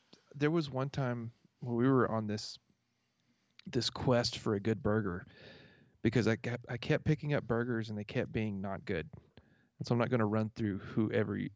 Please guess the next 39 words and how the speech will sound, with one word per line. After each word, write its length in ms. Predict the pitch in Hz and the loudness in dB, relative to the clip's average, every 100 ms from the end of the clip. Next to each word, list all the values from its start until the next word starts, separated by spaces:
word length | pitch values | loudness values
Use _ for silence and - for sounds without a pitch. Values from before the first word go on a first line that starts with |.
| _ - | _ -4
who 100 | 120 | 0
all 180 | 104 104 | 2 0
of 80 | 104 | 0
them 140 | 92 | -4
were, 200 | 101 95 | -4 -4
but 160 | - - | -6 -4
they 100 | 104 | -2
were, 240 | 98 107 104 _ - _ _ _ _ _ - | -2 -6 -14 _ -20 _ _ _ _ _ -4
'cause 340 | 120 107 - - _ _ - | -4 -4 -10 -18 _ _ 2
we 80 | 156 | 4
were 60 | |
just 200 | 151 - | 4 2
on 60 | 120 | 0
a 40 | |
burger 280 | 110 107 104 | 0 -4 -4
kick 240 | - 104 - _ - _ | -6 -8 -10 _ -20 _
one, 340 | - - 104 98 - - 175 | -6 -2 0 -2 -10 -14 -4
you 100 | 123 | -2
know, 80 | 95 | -2
week 340 | 98 107 - | -2 -4 -6
or 120 | - | -10
so, 340 | - - - - - - - _ _ | -6 -4 -6 -10 -18 -20 -20 _ _
which 160 | 139 - | 0 2
is 80 | 110 | 0
great. 360 | - 147 92 - - - - | 2 2 0 -8 -20 -12 -2
I'm 160 | 147 | 0
always 340 | - 131 127 110 | 4 4 4 2
on 80 | 98 | -4
a 40 | |
burger 280 | 95 82 80 | -4 -8 -8
kick, 220 | - - - - | -8 -8 -8 -4
but 160 | 107 101 | -2 0
usually 280 | 120 117 113 | 0 -2 -2
no 120 | 104 | -2
one's 180 | 98 101 | -2 -2
on 140 | 208 | -2
it 80 | - | -2
with 200 | 139 139 | -2 2
me. 220 | 139 - | 2 0